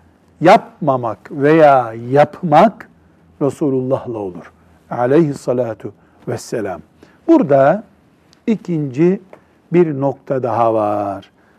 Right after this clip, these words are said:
Bunu da Allah ondan razı olsun, Ömer bin Hattab'tan öğreniyoruz. Demek ki Hacerul Esved'den başka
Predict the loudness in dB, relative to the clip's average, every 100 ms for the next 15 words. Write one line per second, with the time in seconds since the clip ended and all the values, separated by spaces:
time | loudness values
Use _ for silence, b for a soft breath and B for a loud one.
0 | _ 2 4 4 4 4 2 4 2 2
1 | -4 -6 -2 0 0 0 0 0 0 -4
2 | -4 -6 -4 0 0 -2 b b b b
3 | b 0 2 4 0 -2 -2 -4 -2 -4
4 | -4 -2 -4 -2 -6 -6 -8 -10 -16 -20
5 | -20 -20 _ _ _ _ _ _ _ _
6 | _ b b b b b b _ _ _
7 | b b b b b b b b b b
8 | b b b b b b _ -14 0 2
9 | 4 2 0 -8 -6 -4 -4 -8 _ _
10 | _ _ _ _ _ _ _ _ _ _
11 | _ _ _ _ _ _ _ -4 -2 2
12 | 2 2 0 -2 -8 _ -2 -2 -4 -2
13 | 0 0 -4 _ -2 -2 -4 -6 -6 -8
14 | -10 _ _ -2 -2 -2